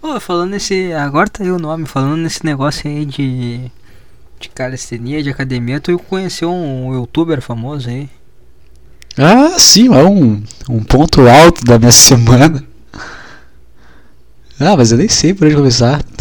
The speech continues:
Speaker 2: Eu, eu sabia que tu ia puxar esse podcast.
Speaker 1: Eu não
Speaker 2: Eu
Speaker 1: lembrava,
Speaker 2: passe-,
Speaker 1: lembrei agora só.
Speaker 2: eu passei pelo Gabriel Aronês na rua.
Speaker 1: E aí?
Speaker 2: Puta franga.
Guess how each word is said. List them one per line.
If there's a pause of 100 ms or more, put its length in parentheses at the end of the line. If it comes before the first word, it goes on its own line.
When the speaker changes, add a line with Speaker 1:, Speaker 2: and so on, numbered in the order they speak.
(160)
Speaker 2:
Eu,
eu
sabia
que
tu
ia
puxar
esse
podcast. (880)
Speaker 1:
Eu
não
Speaker 2:
Eu
Speaker 1:
lembrava,
Speaker 2:
passe-,
Speaker 1:
lembrei
agora
só. (360)
Speaker 2:
eu
passei
pelo (1160)
Gabriel
Aronês
na
rua. (2250)
Speaker 1:
E
aí? (640)
Speaker 2:
Puta
franga.